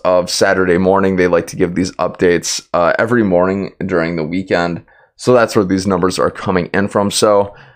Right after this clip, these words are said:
this is, right off the bat, this actually is a big surprise to me.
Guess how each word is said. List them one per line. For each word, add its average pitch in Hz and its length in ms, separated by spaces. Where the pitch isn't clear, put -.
this 160 380
is, 120 560
right 113 200
off 226 180
the 123 80
bat, 107 420
this 120 260
actually 113 420
is 98 340
a 92 40
big 95 240
surprise 87 520
to 85 80
me. 80 260